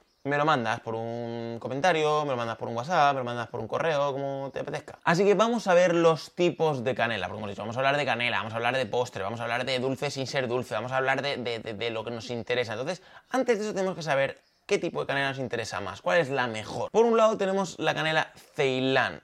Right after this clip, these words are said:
que es la canela más conocida, viene de Sri Lanka o del sur de la India y tiene hasta setenta veces menos cumarina que la canela casia, que la vamos a mencionar a continuación. La canela Ceilán tiene un color mucho más ligero, ¿vale? Un color suavecito, un color así como,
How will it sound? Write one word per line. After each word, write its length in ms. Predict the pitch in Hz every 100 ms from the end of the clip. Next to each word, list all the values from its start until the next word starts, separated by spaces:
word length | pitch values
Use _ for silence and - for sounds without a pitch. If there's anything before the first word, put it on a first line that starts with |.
| -
que 80 | 160
es 80 |
la 120 | 135 123
canela 300 | 123 127 110
más 380 | 110 110 107
conocida, 920 | - 139 160 175 - 214 214 196 202 202
viene 500 | 120 117 117 113 101
de 280 | 98 117 -
Sri 260 | 113 113 143
Lanka 520 | 165 190 185 185 185
o 100 | 139
del 220 | 101 101
sur 320 | 101 - 123 107
de 140 | 95
la 200 | 98 127
India 640 | 196 226 220 214 208 226
y 120 | - 190
tiene 240 | 208 202
hasta 240 | - 151
setenta 400 | 156 160 175 160
veces 340 | 160 165 160 -
menos 560 | 147 156 175 180 156
cumarina 540 | - 165 160 156 165 160
que 80 | 135
la 160 | 127
canela 460 | 117 123 131 139 139
casia, 460 | 151 135 - 78 87
que 80 |
la 80 | 95
vamos 160 | 104 107
a 40 |
mencionar 460 | 113 107 110 117 -
a 160 | 113 127
continuación. 800 | 131 127 131 120 110 127 120 101
La 300 | 131 170 190
canela 240 | 180 170
Ceilán 400 | 156 156 151 156
tiene 140 | 165 170
un 140 | 165
color 380 | - 156 160 156
mucho 640 | 151 151 160 165 165 -
más 180 | 151 139
ligero, 400 | 117 123 175 165
¿vale? 180 | 151 151
Un 60 | 147
color 240 | 135 131
suavecito, 500 | - 120 113 170 175
un 80 | 139
color 200 | 131 127
así 260 | 117 -
como, 400 | 123 123 117 110